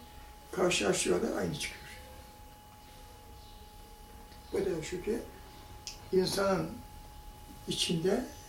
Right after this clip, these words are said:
e, bildiğimizden daha başka bir güç var.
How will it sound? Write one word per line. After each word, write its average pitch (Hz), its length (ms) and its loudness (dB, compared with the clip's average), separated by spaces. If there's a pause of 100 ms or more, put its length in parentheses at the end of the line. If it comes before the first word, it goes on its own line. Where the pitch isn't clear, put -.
(360)
e, - 880 -6
bildiğimizden 190 800 6
daha 165 240 4
başka 160 260 0
bir 175 140 -2
güç - 260 0
var. - 280 -6